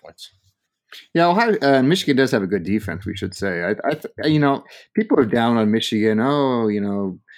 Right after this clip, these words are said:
Speaker 2: he, Harbaugh has the same record as Butch Jones." It's like, guess what? You, you know, they lost a ton of starters.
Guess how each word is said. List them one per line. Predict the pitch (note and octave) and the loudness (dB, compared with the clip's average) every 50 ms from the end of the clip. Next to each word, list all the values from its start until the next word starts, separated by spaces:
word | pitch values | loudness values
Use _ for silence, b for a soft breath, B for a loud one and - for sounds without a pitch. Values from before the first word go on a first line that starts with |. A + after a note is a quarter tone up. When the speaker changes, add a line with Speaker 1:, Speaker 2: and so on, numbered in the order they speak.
| b b b b b b _ | b b b b b b _
Speaker 2:
he, | _ C3 C3 - - - G#2+ - | _ -4 -4 -4 -4 -8 -12 -8
Harbaugh | - G#2+ B2+ D3+ E3+ D3 D3+ C#3+ C3+ B2+ C3 | -4 -2 0 0 0 2 2 2 2 2 2
has | C3+ C3 - | 0 -2 -4
the | G2+ | -6
same | - - C#3 D3 D#3 C#3+ C3+ | -4 -2 -2 0 0 0 0
record | C#3+ D#3 D3+ - C#3 A#2+ | -2 -2 -2 -2 -2 -2
as | A2+ G2 | -2 -4
Butch | F2 F#2+ B2+ D3 D#3 D3+ - - | -4 -2 -2 -2 -2 -4 -8 -10
Jones." | - A2+ G#2+ B2 C#3+ D3 C#3 C3 B2 A2+ G#2+ F2 | -8 -6 -4 -2 -2 0 0 0 0 -2 -2 -4
It's | F2 - - - | -6 -8 -6 -4
like, | A2 G#2 G2 - - _ b b b b b b b b - | -2 -2 -4 -6 -10 _ b b b b b b b b -4
guess | E3+ F#3+ - | -4 -2 0
what? | - A#2+ G3 G3 - | 0 -2 -2 0 0
You, | D3+ | 0
you | C#3+ D3 D3 | 2 2 2
know, | C3 B2 A#2+ | 2 2 2
they | A#2 D3+ E3 | 2 2 2
lost | D3+ D3 C#3 C#3+ C#3 - - | 2 2 2 0 0 -2 -8
a | |
ton | - - - C#3+ D#3+ | -8 -6 -4 -2 -2
of | D#3+ | -2
starters. | - - - A#2+ A2+ A#2+ A2 G#2 G#2+ G#2 G2 - | -2 -2 -2 0 0 2 2 2 2 2 0 -4